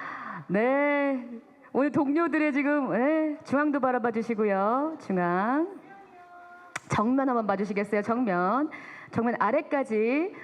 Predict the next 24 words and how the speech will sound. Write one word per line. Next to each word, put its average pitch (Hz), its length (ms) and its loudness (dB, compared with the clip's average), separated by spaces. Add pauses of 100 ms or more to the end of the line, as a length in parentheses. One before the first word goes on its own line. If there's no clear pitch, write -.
(140)
우리 214 120 2
한 302 160 2
분 330 140 2
한 302 120 0
분과 262 220 0
눈 220 120 0
맞춤해 269 300 0
주시면 262 280 0
너무 285 200 2
감사하고요. 254 680 0 (340)
자, 208 180 2
오른쪽도 285 920 2
바라봐 202 340 0
주시겠습니다. 185 720 -4 (220)
오른쪽. 202 880 0 (540)
아, 190 180 2
오늘 220 320 2
멋스러움을 320 720 2
담당한 220 680 0 (1000)
노원빈 294 520 4
역할의 220 400 2
윤박 262 300 2
씨. 262 640 0 (260)
네, 311 440 0